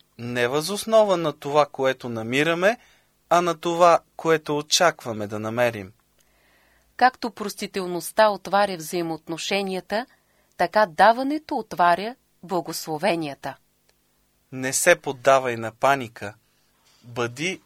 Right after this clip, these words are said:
Speaker 1: продуктивен.
Speaker 2: Предавайки на Бога лошите неща, те се превръщат в добри в ръцете му.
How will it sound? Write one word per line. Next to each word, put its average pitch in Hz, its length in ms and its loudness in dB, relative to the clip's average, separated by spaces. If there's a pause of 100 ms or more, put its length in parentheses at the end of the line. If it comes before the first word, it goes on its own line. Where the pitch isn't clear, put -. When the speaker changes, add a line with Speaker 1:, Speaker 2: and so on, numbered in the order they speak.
(180)
Speaker 1:
продуктивен. 107 960 -6 (1120)
Speaker 2:
Предавайки 262 600 2
на 208 140 -4
Бога 220 300 0
лошите 202 540 -4
неща, 170 500 -4 (440)
те 302 120 0
се 262 140 -4
превръщат 220 720 -4 (140)
в 180 180 -10
добри 180 480 -6 (100)
в - 120 -20
ръцете 156 480 -4
му. 139 180 -10